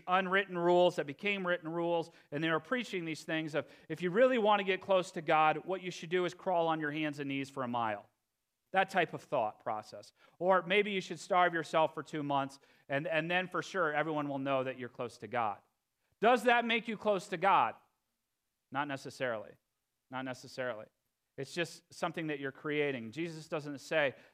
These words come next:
that you have to do that in order to come to the Father. He says you come through Jesus.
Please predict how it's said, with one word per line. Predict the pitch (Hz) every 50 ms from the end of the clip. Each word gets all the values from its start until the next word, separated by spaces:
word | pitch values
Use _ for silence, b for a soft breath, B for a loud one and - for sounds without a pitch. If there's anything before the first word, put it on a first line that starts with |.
| B -
that | 139 147
you | 143 135
have | 131 143 156 151 147 - -
to | 139
do | 123 139 147 147
that | 139 131 120 117 B B B B B B
in | 120 127 151
order | 156 143 147 147 143 135
to | 135 - 135 123 120
come | - - 147 139 135
to | 131 131
the | 120 120
Father. | - _ 185 175 170 156 139 131 131
He | 127 123
says | 120 - 147 127
you | 131 135
come | - - 160 147
through | 139 - 139 123
Jesus. | 110 - 185 208 190 151 123 101 -